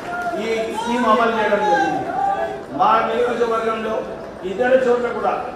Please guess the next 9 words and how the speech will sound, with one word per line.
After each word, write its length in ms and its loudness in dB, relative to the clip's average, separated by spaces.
చాలా 300 6
మంది 280 -2
ఇదే 240 -2
చెప్తున్నారు, 380 -4
"సార్, 200 2
ఈ 300 -4
సన్న 280 -4
బియ్యం 420 -4
స్కీమ్లో 520 -4